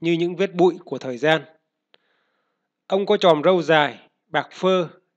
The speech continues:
như chùm râu ông Bụt trong truyện cổ tích. Đôi mắt ông nay không còn tinh anh nữa. Mỗi lần muốn đọc báo, ông phải đeo kính. Chỉ có nụ cười của ông là còn mãi với thời gian.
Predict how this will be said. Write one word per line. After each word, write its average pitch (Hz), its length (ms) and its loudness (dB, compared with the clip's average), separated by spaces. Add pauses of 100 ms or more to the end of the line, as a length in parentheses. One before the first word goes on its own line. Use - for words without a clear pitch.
(100)
như 175 240 -4
chùm 143 200 -6
râu 165 300 -2
ông 160 180 -8
Bụt 147 180 -2 (140)
trong 156 160 -6
truyện 147 220 -8
cổ 120 160 -14
tích. - 360 -6 (1800)
Đôi 185 120 -2
mắt 202 180 2
ông 190 220 2
nay 185 200 2
không 185 240 -6
còn 143 280 2
tinh 175 160 -4
anh 175 180 0
nữa. 180 280 -4 (440)
Mỗi 175 180 -2
lần 147 180 2
muốn 151 100 0
đọc 143 200 -2
báo, 147 380 -2 (140)
ông 160 180 -6
phải 117 140 -14
đeo 143 160 -4
kính. 175 360 -8 (460)
Chỉ 135 160 -8
có 160 160 -2
nụ 165 140 0
cười 147 260 -4
của 151 120 -8
ông 165 280 0
là 143 100 -2
còn 123 240 -4
mãi 147 240 -8
với 185 120 -4
thời 127 180 -8
gian. 147 240 0